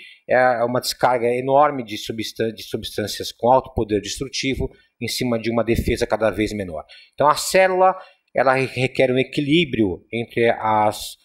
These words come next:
os espécies reativas de oxigênio e a capacidade antioxidante dela se defender daquele, daquele mecanismo de lesão. E o espermatozoide é uma célula muito sofisticada,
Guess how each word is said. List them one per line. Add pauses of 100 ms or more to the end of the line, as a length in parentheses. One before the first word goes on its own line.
(260)
os
espécies
reativas
de
oxigênio (300)
e
a
capacidade
antioxidante
dela
se
defender
daquele,
daquele
mecanismo
de
lesão. (540)
E
o
espermatozoide
é
uma
célula
muito
sofisticada,